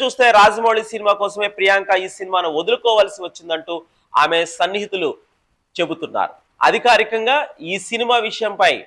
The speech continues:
ఎలాంటి ధృవీకరణ రాలేదు, కానీ ట్రేడ్ సర్కిల్లో మాత్రం ఇది హాట్ టాపిక్ గా మారింది.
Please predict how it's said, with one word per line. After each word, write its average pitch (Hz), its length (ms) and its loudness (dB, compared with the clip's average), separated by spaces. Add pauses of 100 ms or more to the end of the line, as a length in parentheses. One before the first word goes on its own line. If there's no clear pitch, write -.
(520)
ఎలాంటి 226 400 2 (100)
ధృవీకరణ 180 460 -2 (120)
రాలేదు, 131 300 2 (160)
కానీ 196 240 2 (460)
ట్రేడ్ 269 360 6
సర్కిల్లో 226 460 0
మాత్రం 220 260 2 (180)
ఇది 185 160 -6 (200)
హాట్ 190 380 4
టాపిక్ 202 340 0
గా 165 140 4
మారింది. 110 300 -4